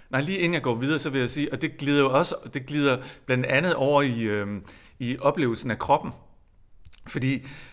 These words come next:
at med den figur, så er livet, hvad kan man sige, øh, øh, livet er noget formbart,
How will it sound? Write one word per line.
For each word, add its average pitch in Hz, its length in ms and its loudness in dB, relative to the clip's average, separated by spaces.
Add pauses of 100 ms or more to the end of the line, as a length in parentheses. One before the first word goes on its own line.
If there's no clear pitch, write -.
(140)
at 120 140 -2
med 127 120 2
den 160 240 4
figur, 156 420 0
så 156 140 2
er 135 280 6
livet, 160 480 2
hvad 113 100 -6
kan 120 60 -4
man 110 60 -4
sige, 120 340 -4
øh, 104 340 2 (340)
øh, 104 340 0
livet 143 320 2
er 127 40 4
noget 127 160 2
formbart, 127 560 0